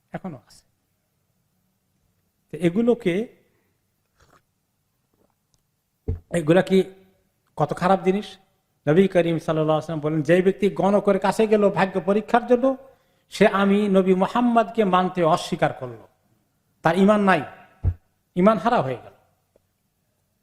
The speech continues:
রাসূলুল্লাহ সাল্লাল্লাহু আলাইহি ওয়াসাল্লামকে নবী হিসেবে মানতে অস্বীকার ক-, করা মানে কি ইমান থাকে আর? বেঈমান হয়ে গেল। এই জামানায় সেই, এই জাহিলিয়াত, মূর্খতা এখনো আছে।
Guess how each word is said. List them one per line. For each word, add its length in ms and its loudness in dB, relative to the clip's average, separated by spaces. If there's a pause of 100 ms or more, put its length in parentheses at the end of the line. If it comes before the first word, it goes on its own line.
(260)
রাসূলুল্লাহ 480 0
সাল্লাল্লাহু 360 -10
আলাইহি 100 -10
ওয়াসাল্লামকে 100 -8
নবী 200 -4 (120)
হিসেবে 220 -2
মানতে 240 -4
অস্বীকার 340 -4
ক-, 300 -4
করা 140 2
মানে 180 -2
কি 120 -6
ইমান 200 -2
থাকে 240 -4
আর? 100 0 (800)
বেঈমান 280 2
হয়ে 220 -12
গেল। 80 -20 (3750)
এই 120 0
জামানায় 380 0
সেই, 260 -8 (180)
এই 80 0
জাহিলিয়াত, 540 -2
মূর্খতা 500 0
এখনো 280 0 (100)
আছে। 180 -20